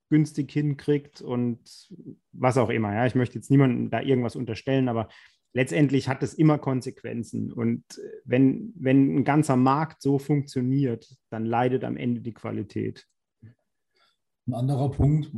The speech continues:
Speaker 2: wunderbares Beispiel, wo wir uns von vielen anderen Händlerkollegen unterscheiden. Wir haben von Anfang an, nehmen wir unsere Versandkosten und wir nehmen die
Speaker 1: Mhm.
Speaker 2: real.
Speaker 1: Ja.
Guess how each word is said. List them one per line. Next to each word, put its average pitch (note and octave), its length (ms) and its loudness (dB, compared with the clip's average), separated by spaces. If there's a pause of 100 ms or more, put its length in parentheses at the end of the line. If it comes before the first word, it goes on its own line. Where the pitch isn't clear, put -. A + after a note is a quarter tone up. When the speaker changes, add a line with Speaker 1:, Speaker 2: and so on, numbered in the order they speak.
(160)
Speaker 2:
wunderbares D3+ 580 0
Beispiel, C#3+ 440 -2
wo C3+ 140 2
wir C#3+ 140 2
uns D3 140 -2
von C3 240 -2
vielen F#3+ 400 -2
anderen D#3 240 -4
Händlerkollegen D3 640 -4
unterscheiden. C3+ 760 -4 (320)
Wir B2 100 -2
haben C3 100 2
von B2+ 280 0
Anfang D3+ 460 -2
an, D3+ 600 -4 (540)
nehmen C#3 380 2
wir C3+ 100 4
unsere B2 220 0
Versandkosten A2 960 -6
und A2+ 140 0
wir A#2 80 0
nehmen B2 300 4
die A#2+ 60 2
Speaker 1:
Mhm. G2 60 0
Speaker 2:
real. G#2 500 -4 (320)
Speaker 1:
Ja. G#2 160 -8